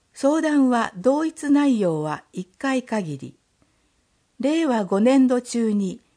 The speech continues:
三回まで。時間は三十分以内。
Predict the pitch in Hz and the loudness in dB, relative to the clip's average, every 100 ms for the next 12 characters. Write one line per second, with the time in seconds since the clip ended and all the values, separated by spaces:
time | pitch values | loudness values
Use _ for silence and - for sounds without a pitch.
0 | _ _ - 269 277 269 254 214 156 147 | _ _ -2 2 2 0 -4 -4 -4 -6
1 | 131 123 _ _ _ _ _ _ _ _ | -8 -12 _ _ _ _ _ _ _ _
2 | 180 214 285 294 262 254 - - 240 285 | -12 -6 2 4 6 4 -2 -4 0 0
3 | 285 320 _ 247 247 233 208 196 156 139 | 0 -6 _ 0 0 0 -2 -4 -4 -8